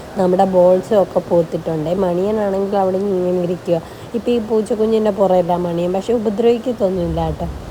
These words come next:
അവിടെ ഇരുന്ന് അപ്പിയിടുവോ പെടുക്കുകയോ എന്തോ ചെയ്യും കേട്ടോ. അതാ വാലി പൊക്കിയിരുന്നത്. അപ്പം അതെന്തോ സംഭവം ഞാൻ നോക്കാനും വേണ്ടി അങ്ങോട്ട് പോയതാ.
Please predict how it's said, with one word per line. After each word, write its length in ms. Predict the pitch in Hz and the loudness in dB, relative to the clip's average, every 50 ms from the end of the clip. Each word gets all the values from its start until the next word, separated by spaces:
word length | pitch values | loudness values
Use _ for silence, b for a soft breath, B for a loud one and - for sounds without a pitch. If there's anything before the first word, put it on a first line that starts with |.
| - - - 226 | -12 -10 -4 0
അവിടെ 160 | 220 226 233 | 0 2 2
ഇരുന്ന് 180 | 262 285 294 285 | 2 0 0 -4
അപ്പിയിടുവോ 640 | 254 - - - - 294 294 302 262 294 285 285 277 | -4 -6 -8 -8 -4 -2 -2 0 0 0 0 -2 -2
പെടുക്കുകയോ 540 | - - 262 220 247 226 - - 269 254 | 0 2 2 2 2 0 -4 0 2 4
എന്തോ 260 | 262 240 233 233 262 254 | 6 6 6 6 6 6
ചെയ്യും 480 | 226 - 233 240 220 202 233 240 240 | 6 6 4 6 6 6 4 2 2
കേട്ടോ. 180 | 220 180 - 226 | 2 0 0 2
അതാ 300 | 220 214 208 226 240 247 | 2 2 2 4 2 2
വാലി 420 | 240 220 208 202 208 226 240 277 | 4 2 2 2 0 0 0 -2
പൊക്കിയിരുന്നത്. 720 | 247 233 208 196 202 - 214 208 190 190 180 185 190 190 | -2 -2 -4 -6 -6 -4 -2 -2 0 0 0 0 0 0
അപ്പം 260 | 165 160 - - 214 | -2 -2 -4 -4 -4
അതെന്തോ 440 | 202 202 202 190 196 208 208 226 226 | -2 -2 -2 -2 -2 -2 -2 -2 -4
സംഭവം 520 | 226 - 185 175 190 196 202 214 220 220 220 | -2 -2 -4 -4 -4 -6 -4 -4 -2 -2 -2
ഞാൻ 160 | 214 202 202 202 | -2 -2 -4 -4
നോക്കാനും 500 | 196 - 196 - - 202 202 196 196 202 | -4 -6 -6 -4 -4 -2 -2 -2 -2 -4
വേണ്ടി 240 | 202 202 202 196 | -4 -4 -4 -4
അങ്ങോട്ട് 320 | 190 180 180 190 180 180 190 | -4 -4 -4 -6 -6 -6 -8
പോയതാ. 440 | 185 - 185 175 170 170 165 190 | -8 -4 -2 -2 -2 -2 -4 -6